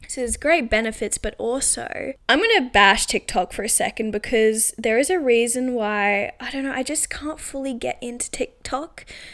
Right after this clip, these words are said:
because I think while TikTok probably is good because, you know, as I said, you feel like you're not alone, you see yourself literally represented in every second person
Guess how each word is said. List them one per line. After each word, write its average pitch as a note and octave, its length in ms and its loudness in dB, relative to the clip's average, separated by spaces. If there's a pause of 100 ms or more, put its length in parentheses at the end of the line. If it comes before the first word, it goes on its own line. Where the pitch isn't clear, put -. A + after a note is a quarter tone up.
(120)
because - 300 2
I C4 120 2
think C4+ 580 0 (100)
while B3 240 0
TikTok C4 500 -8
probably C4+ 800 0
is A#3+ 360 4
good C4+ 440 4
because, A3+ 720 4 (120)
you B3+ 140 -6
know, A#3 100 -4
as A#3+ 220 -2
I - 20 -2
said, A3+ 240 0
you A3 160 -4
feel A3+ 380 -2
like A#3 180 -2
you're A3+ 80 -4
not G#3+ 160 -4
alone, G#3+ 480 0
you G3+ 140 -4
see - 180 0
yourself A#3 400 -4
literally A3 400 -4
represented G#3 800 -4
in G#3 220 -8
every G#3 320 -2
second - 540 0
person - 540 0